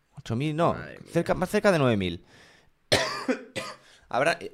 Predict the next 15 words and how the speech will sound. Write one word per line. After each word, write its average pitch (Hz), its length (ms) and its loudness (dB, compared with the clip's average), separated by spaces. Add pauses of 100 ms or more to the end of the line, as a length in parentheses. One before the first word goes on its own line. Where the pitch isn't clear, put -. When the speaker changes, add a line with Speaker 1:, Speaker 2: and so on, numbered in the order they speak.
Speaker 1:
serían 185 400 -2 (160)
ocho 135 200 -2
mil 151 140 0
kilómetros 110 360 -4
más 101 120 -8
o - 20 -10
menos, 95 240 -10
entre 98 200 -10
enlaces 139 440 -2
y 107 100 -6
tal. 92 220 -2 (680)
Speaker 2:
De 139 140 -10
hecho, 156 320 -10 (100)
Speaker 1:
Atravesando, 131 680 2
eh, 98 640 -2